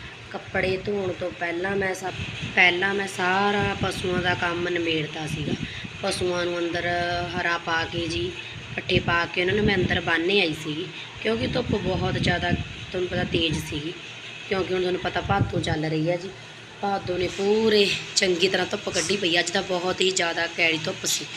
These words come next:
ਤੁਸੀਂ ਮੇਰੇ ਮੂੰਹ ਤੋਂ ਵੀ ਅੰਦਾਜ਼ਾ ਲਗਾ ਸਕਦੇ ਹੋ ਵੀ ਕਿੰਨੀ ਜ਼ਿਆਦਾ ਧੁੱਪ ਸੀਗੀ ਜੀ।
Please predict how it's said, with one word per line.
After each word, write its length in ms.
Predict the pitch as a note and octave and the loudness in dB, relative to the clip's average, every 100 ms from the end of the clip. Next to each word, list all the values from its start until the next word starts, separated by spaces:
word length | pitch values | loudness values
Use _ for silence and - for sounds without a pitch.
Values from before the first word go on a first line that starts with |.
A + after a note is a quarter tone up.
| - - - | -10 -10 -6
ਤੁਸੀਂ 200 | G3+ G3 | 0 4
ਮੇਰੇ 200 | G3+ G3+ | 4 4
ਮੂੰਹ 240 | G3 F3 F3+ | 4 0 0
ਤੋਂ 120 | G#3 | 2
ਵੀ 140 | G#3+ | 4
ਅੰਦਾਜ਼ਾ 400 | F#3+ F3+ E3 E3+ | 4 2 2 0
ਲਗਾ 280 | E3+ D#3+ D#3 | 0 0 0
ਸਕਦੇ 380 | D#3 D#3 D#3 E3 | 0 -2 -2 -4
ਹੋ 80 | G#3 - - - - | -6 -10 -12 -12 -6
ਵੀ 80 | F#3+ | -2
ਕਿੰਨੀ 440 | - F3+ F3+ F3 | 2 2 2 2
ਜ਼ਿਆਦਾ 320 | D#3+ E3+ D#3+ D#3+ | 2 2 2 0
ਧੁੱਪ 300 | F#3+ F#3+ F3 | -4 -4 -2
ਸੀਗੀ 300 | D#3+ D3+ | 0 0
ਜੀ। 120 | D#3+ | -2